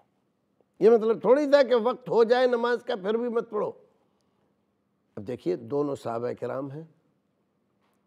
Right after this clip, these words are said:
दोनों रसूल अकरम के फरामीन से इस्तेदलाल कर रहे हैं।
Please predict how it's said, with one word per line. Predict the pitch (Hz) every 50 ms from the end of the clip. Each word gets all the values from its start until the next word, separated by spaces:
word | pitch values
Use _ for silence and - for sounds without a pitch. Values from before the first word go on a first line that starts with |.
| _ _ _ _ _ _
दोनों | 131 147 185 214 220 233 233 208
रसूल | 196 - - 175 185 185 190 190
अकरम | 175 - 180 180 180 175
के | 156 - 185 185 202 214
फरामीन | 220 - - _ _ - 160 165 165 165 156 147 147 160 165 180 190 185 160
से | - - 190
इस्तेदलाल | 226 202 165 - - 143 127 127 135 135 131 123
कर | 104 - 110 104
रहे | 101 95 90
हैं। | 90 92